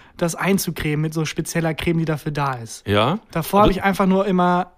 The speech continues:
Speaker 1: quasi einfach die Nivea-Creme benutzt, die man für alles benutzt, die man auch in den Krieg mitnimmt und damit Wunden abdeckt oder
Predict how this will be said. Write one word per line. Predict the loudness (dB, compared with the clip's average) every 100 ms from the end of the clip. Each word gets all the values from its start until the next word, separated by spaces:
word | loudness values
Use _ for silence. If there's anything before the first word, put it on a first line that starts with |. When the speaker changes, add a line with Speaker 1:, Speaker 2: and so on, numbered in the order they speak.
| -12
Speaker 1:
quasi | -2 -2 0 -2 -4
einfach | -4 -8 -6
die | -6 -6 -6 -12 -16 -16 _ _ -20 _ _ -2
Nivea-Creme | 0 4 4 4 0 -4 -4 -6 -8
benutzt, | -4 -4 -4 -6
die | -4
man | -4
für | -4 -4
alles | -4 -4
benutzt, | -6 -8 -8 -8
die | -4
man | -2
auch | -2 -2
in |
den | -2
Krieg | 0 0
mitnimmt | 0 -2 -2 -2
und | -4 -6
damit | -4 -4 0
Wunden | 0 0 -2
abdeckt | -4 -4 -4 -4
oder | -6 -4